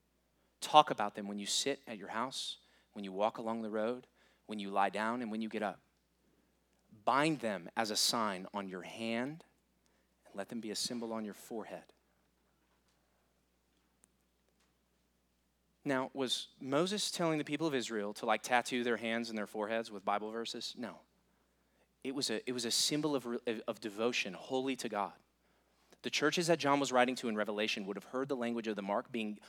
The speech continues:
on the foreheads and the hands and immediately thought of Deuteronomy six. It's not a sign of people putting a number on their heads. It's, it's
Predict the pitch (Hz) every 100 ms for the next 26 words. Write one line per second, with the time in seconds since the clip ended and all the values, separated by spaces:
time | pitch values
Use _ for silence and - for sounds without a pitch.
0 | - 113 104 - 123 127 135 139 - 113
1 | 98 107 110 151 - - - 123 113 127
2 | 147 151 147 135 139 117 117 117 107 98
3 | 95 - 143 - - - - _ _ _
4 | _ - _ - 127 147 170 185 170 139
5 | 147 135 131 - 139 131 120 - - 131
6 | 135 151 156 127 123 117 139 - - -
7 | 131 - - - 143